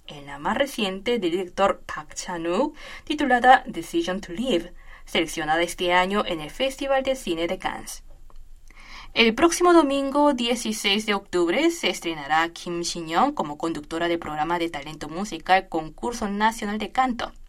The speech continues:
La simpatía, la espontaneidad y la sinceridad son las tres características que definen bien a la nueva presentadora, según los productores de K B S.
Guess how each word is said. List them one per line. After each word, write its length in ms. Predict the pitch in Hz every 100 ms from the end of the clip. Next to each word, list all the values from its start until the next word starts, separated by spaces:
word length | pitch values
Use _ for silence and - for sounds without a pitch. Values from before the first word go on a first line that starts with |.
| - - - - - - - -
La 160 | 185 170
simpatía, 840 | 185 170 170 196 190 190 185 190 -
la 160 | 160 151
espontaneidad 960 | 185 175 185 180 180 170 165 175 269 - -
y 120 | - 143
la 140 | 147
sinceridad 720 | - 151 147 165 190 175 - - -
son 200 | - 175
las 160 | 156 -
tres 180 | 254 262
características 880 | 294 294 277 269 - 262 262 262 262
que 120 | 240
definen 480 | 202 214 202 196 180
bien 320 | 175 180 196
a 120 | 160
la 140 | 143 143
nueva 260 | 156 170
presentadora, 760 | 175 156 151 - 151 175 180 330 - - -
según 280 | - 175 156
los 100 | 151
productores 560 | 226 254 226 220 226 214
de 100 | 190
K 180 | 190 185
B 200 | 160 123
S. 260 | - -